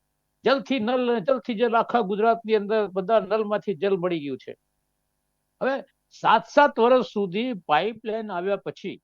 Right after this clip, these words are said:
એ હું નથી કહેતો, અમરેલી જિલ્લાના અમુક તાલુકાઓના ગામડાઓ, કચ્છ જિલ્લાના કેટલાક ગામડાઓ,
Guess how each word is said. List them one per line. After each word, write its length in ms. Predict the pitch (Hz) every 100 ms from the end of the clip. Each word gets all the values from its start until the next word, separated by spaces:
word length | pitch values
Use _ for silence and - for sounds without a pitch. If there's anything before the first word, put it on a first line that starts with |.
| _ _ _ _
એ 60 | 196
હું 160 | 175
નથી 220 | 254 226 233
કહેતો, 340 | 175 120 92 _ _ _ _ _
અમરેલી 580 | 156 156 180 240 262 277
જિલ્લાના 560 | 185 202 190 170 170 214
અમુક 420 | 165 175 254 185
તાલુકાઓના 640 | 196 185 180 147 160 180 202
ગામડાઓ, 640 | 147 139 135 160 127 92 _ _ _ _ _ -
કચ્છ 220 | 220 226
જિલ્લાના 540 | 175 202 196 190 208
કેટલાક 420 | 202 156 147 196 160
ગામડાઓ, 760 | 123 131 135 170 143 107